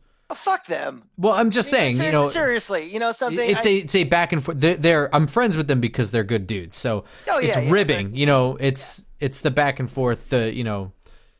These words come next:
Speaker 2: the
Speaker 1: Right,
Speaker 2: normal
Speaker 1: they're
Speaker 2: stuff. But, like, I just don't wanna deal with it. I don't wanna talk about it with them. I, I'm talking about it now. You know what I mean?
Speaker 1: You know what I think the problem with me is, Grump, is, you know, I've been just so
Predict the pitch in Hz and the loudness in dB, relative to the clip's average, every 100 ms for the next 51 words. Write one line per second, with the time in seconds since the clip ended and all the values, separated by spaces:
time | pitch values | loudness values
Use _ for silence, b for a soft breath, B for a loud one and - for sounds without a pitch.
0 | b _ _ - 156 160 147 127 - 131 | b _ _ -2 2 2 2 0 0 0
1 | 143 135 139 160 190 143 170 143 123 117 | 0 2 2 2 2 4 4 4 2 2
2 | 139 110 87 131 143 127 - 123 123 127 | 2 2 2 2 2 0 0 0 0 0
3 | 120 120 117 117 107 120 110 107 104 107 | 0 0 -2 -4 -4 -2 -2 -2 -4 -4
4 | 113 - - 120 113 - 165 156 151 131 | -6 -6 -8 -6 -6 0 2 4 4 2
5 | 107 110 104 87 - - 143 139 135 135 | 2 -2 -2 -4 -6 -8 -2 0 2 0
6 | 131 131 B B B _ 349 381 320 285 | -2 -6 B B B _ -16 -14 -12 -12
7 | 233 - 220 196 196 175 170 160 160 151 | -12 -6 -6 -6 -8 -12 -12 -14 -12 -14
8 | - 151 147 151 135 - 160 139 139 185 | -10 -8 -8 -8 -10 -10 -8 -6 -4 -2
9 | 214 226 202 185 185 - - 202 208 | -2 0 -2 -2 -6 -4 0 0 0